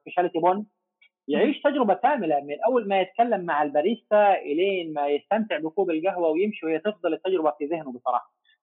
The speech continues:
Speaker 1: فهم مميزين جدًا يعني، و-، ومن الناس اللي نفتخر بهم في مجتمع القهوة المختصة في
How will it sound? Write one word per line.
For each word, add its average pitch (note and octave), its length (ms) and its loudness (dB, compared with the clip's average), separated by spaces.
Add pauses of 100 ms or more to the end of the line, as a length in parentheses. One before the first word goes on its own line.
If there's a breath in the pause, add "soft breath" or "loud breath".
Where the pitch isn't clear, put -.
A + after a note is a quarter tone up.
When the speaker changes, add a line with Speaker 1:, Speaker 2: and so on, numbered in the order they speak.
Speaker 1:
فهم D3+ 200 2
مميزين E3 640 2
جدًا D3 240 -2
يعني، C3 300 -4
و-، B2 220 -4 (160)
ومن C3+ 400 -6
الناس E3+ 360 -2 (100)
اللي F#3 180 -2
نفتخر E3 460 -4
بهم D3+ 360 -6
في D#3 80 -10
مجتمع D3 340 -4
القهوة C#3 280 -4
المختصة - 760 -8
في C#3+ 60 -6